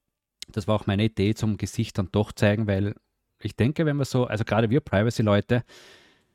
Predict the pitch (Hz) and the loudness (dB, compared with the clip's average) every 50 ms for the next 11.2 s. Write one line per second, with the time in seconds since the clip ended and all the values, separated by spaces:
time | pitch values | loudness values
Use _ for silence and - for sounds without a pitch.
0 | _ _ _ _ _ _ _ _ _ _ _ _ _ _ _ _ _ _ _ _ | _ _ _ _ _ _ _ _ _ _ _ _ _ _ _ _ _ _ _ _
1 | _ _ - 120 101 123 - - 123 120 - 127 117 117 120 120 110 98 92 107 | _ _ -4 -4 -2 -2 0 2 2 2 2 2 2 2 2 2 2 2 0 0
2 | 123 113 107 104 101 127 - - 104 - - 98 90 - 104 95 - - 127 123 | 0 0 0 0 0 -2 -2 -4 -6 -2 -2 -2 -2 -2 -2 -2 0 2 0 0
3 | - - 127 117 110 - 101 101 98 92 92 - - - 101 113 123 135 139 139 | 2 0 0 0 0 -2 -6 -8 -8 -8 -8 -8 -4 0 0 0 2 4 2 2
4 | 147 139 - - 113 104 107 107 104 104 107 104 - - - - 107 104 104 104 | 2 0 -2 -6 -6 -4 -2 -4 -2 -2 -2 -4 -4 -6 -6 -2 0 0 0 -2
5 | - 107 110 110 120 110 - 101 - - - 151 - - - 131 123 120 123 127 | -4 -4 -4 -4 -2 -2 -2 -4 -4 -4 -6 -6 -4 0 2 2 2 2 0 -2
6 | - - _ _ - 107 101 98 117 - - 135 120 113 110 110 113 - 117 - | -6 -12 _ _ -6 -4 -2 0 -2 -2 -2 -2 -2 0 -2 -2 -2 -2 -4 -4
7 | - 117 117 120 117 - 110 110 113 120 - 117 - - 113 113 - - 117 101 | 0 0 0 0 0 0 0 -2 -2 -2 -4 -4 -2 0 0 0 0 -2 -4 -2
8 | 113 110 107 117 - _ - 123 117 135 127 139 - - 160 - - - 135 131 | -4 -4 -4 -6 -12 _ -4 -2 0 0 0 0 0 0 0 0 2 2 2 2
9 | - - 123 - - 131 131 - 127 120 120 110 110 - 123 - - 90 87 101 | 2 -4 -6 -4 -2 -4 -2 0 0 2 2 2 2 2 0 -2 0 0 0 0
10 | 107 92 87 - - - - - 92 87 90 - - _ _ _ - - - - | 0 0 -4 -6 -6 -12 -12 -8 -8 -8 -8 -10 -14 _ _ _ -14 -14 -14 -14
11 | - - - | -14 -18 -20